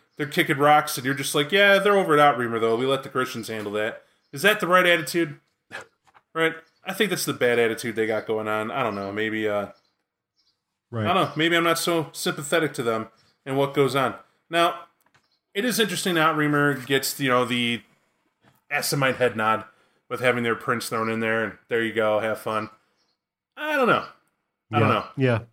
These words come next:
Speaker 1: Um, this place has seen so much contention in the, in the Long Night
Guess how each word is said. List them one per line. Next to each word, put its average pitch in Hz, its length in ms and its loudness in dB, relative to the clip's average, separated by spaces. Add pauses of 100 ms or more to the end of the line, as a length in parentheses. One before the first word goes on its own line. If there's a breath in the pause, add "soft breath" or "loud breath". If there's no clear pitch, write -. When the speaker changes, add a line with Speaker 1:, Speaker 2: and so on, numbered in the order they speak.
(200)
Speaker 1:
Um, 160 300 -2 (140)
this 220 280 0
place 220 260 4
has 185 140 -2
seen 180 160 -2
so 170 180 -2
much 170 180 -4
contention 143 580 -4
in 127 140 -2
the, 107 360 0
in 127 80 -10
the 107 80 -6
Long 127 260 -2
Night 185 240 -4